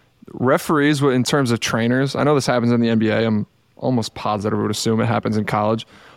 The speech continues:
Like, when referees get to the gym, they can request your trainer to, like, get treatment. Like, "Hey, I got, I got a bum ankle right now. Like, I need you to come in here and,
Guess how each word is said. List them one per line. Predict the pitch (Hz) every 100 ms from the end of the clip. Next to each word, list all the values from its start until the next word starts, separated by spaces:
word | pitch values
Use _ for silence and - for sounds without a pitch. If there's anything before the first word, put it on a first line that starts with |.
| -
Like, | 131
when | 123
referees | 123 175 - 190 123
get | 135
to | -
the | 123
gym, | 110 117 120
they | 120
can | 117 127
request | 117 - 113 110 -
your | 117
trainer | - 104 104 110 127 -
to, | 117
like, | 113 - _ _ _ _
get | - 113
treatment. | - 87 - 95 - -
Like, | 117 -
"Hey, | 127 113
I | 107 117
got, | 113 120
I |
got | 123 113
a |
bum | 104 117
ankle | 117 117 131
right | 127 127
now. | 127 127
Like, | 117
I | 120 120
need | 123 117
you |
to | 117
come | - 120
in | 117
here | 120 110
and, | 107